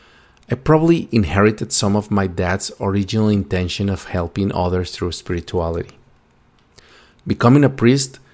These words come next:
instead of a teacher would be another project that my father, fortunately, would never carry out. Not because of the intercession of his mother or Octavio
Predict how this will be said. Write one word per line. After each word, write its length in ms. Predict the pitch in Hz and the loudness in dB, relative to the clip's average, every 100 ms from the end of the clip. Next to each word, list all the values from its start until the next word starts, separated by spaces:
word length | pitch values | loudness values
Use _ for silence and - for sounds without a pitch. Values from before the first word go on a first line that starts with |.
| _ - | _ -8
instead 360 | 92 - 104 | -6 2 4
of 140 | 120 120 | 4 2
a 40 | |
teacher 500 | - 104 - 120 123 - _ - | -2 -2 2 0 0 -6 _ -4
would 140 | 98 | -2
be 140 | 98 95 | 2 2
another 400 | 87 101 120 117 | 2 2 4 2
project 480 | - 110 104 104 | 4 4 4 0
that 100 | 101 | -2
my 280 | 90 85 82 | -2 -2 -4
father, 500 | - 117 113 98 107 - _ _ | -2 0 2 2 -2 -6 _ _
fortunately, 760 | - 139 135 123 113 123 127 135 _ _ | -2 -2 2 0 2 0 0 -4 _ _
would 160 | 101 95 | -2 2
never 240 | 101 95 | 2 0
carry 400 | 95 95 87 82 | 0 0 2 0
out. 140 | 76 - _ _ _ _ _ _ _ _ - | -4 -10 _ _ _ _ _ _ _ _ -2
Not 160 | - | 0
because 380 | 120 135 131 120 | 2 4 6 6
of 140 | 113 107 | 4 2
the 360 | 98 92 - - - | 0 0 -8 -20 -18
intercession 800 | - 113 104 104 - 98 90 104 | -4 -4 0 0 2 0 2 2
of 300 | 101 90 - | 0 -2 -8
his 360 | - 98 90 - | -8 -4 -2 -2
mother 380 | 90 92 92 87 | 0 2 2 0
or 200 | 87 - | -2 -6
Octavio 640 | - - 90 87 87 90 | -8 -6 -4 0 -2 -2